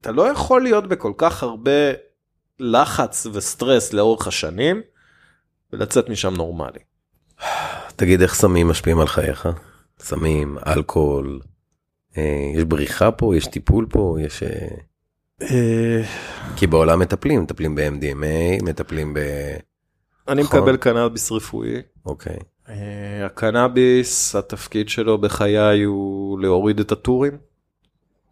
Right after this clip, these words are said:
Speaker 1: הוא פשוט, אה, לעזור לי לעבור את זה בלי העודף דרמה שאני מרגיש.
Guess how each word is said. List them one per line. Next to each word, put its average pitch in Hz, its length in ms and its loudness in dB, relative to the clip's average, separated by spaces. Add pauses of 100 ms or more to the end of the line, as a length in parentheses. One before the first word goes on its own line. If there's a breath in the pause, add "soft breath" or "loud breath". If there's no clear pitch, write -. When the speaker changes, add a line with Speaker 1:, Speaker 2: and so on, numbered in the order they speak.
(140)
Speaker 1:
הוא 101 240 -6
פשוט, 110 440 -6
אה, 117 40 -2 (920)
לעזור 101 580 4
לי 113 100 0
לעבור 107 520 2
את 101 60 -4
זה 104 160 -4
בלי 107 340 2
העודף 113 480 2
דרמה 113 440 2
שאני 104 280 -4
מרגיש. 104 580 -2